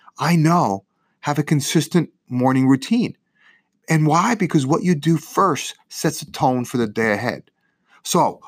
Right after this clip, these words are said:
all this said comes back to starting with habits, right? If you wanna gain more consistency, you gotta start with habits.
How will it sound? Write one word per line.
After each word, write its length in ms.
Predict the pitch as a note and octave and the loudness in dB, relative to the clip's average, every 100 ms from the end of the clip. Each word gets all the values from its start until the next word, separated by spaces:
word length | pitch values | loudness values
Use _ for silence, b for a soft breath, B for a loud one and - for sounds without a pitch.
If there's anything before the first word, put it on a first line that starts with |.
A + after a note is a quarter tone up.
| B | B
all 220 | C3 F3 G3 | 2 4 4
this 220 | G3 - | 2 0
said 380 | - B2 D2+ - _ _ _ _ _ | -4 -4 -8 -16 _ _ _ _ _
comes 240 | - C#3 A2 | -10 -10 -8
back 360 | C#3 A#2+ - - | -8 -8 -8 -12
to 200 | B2 A2 | -10 -8
starting 640 | - - A2 G#2 G#2+ G#2 | -10 -6 0 0 0 -4
with 140 | G#2 - | -8 -10
habits, 600 | - B2 - - - - _ _ _ _ | -10 -10 -10 -12 -14 -14 _ _ _ _
right? 320 | - G2+ B2 - _ _ B B | -8 -4 -4 -6 _ _ B B
If 160 | - - | -16 -6
you 100 | A#2 | -4
wanna 300 | A#2 B2+ C3 | -2 -2 -2
gain 560 | G#2+ B2 A#2+ A2+ G#2 | -4 -4 -2 -4 -6
more 160 | G#2 G#2 | -6 -6
consistency, 520 | - F#2+ D3+ C#3 A#2 | -6 -8 -8 -8 -8
you 60 | G2 | -6
gotta 180 | G#2+ G2 | -6 -6
start 260 | - F2+ | -6 -8
with 100 | F#2 | -6
habits. 460 | F#2 G2 F#2 - | -6 -6 -6 -10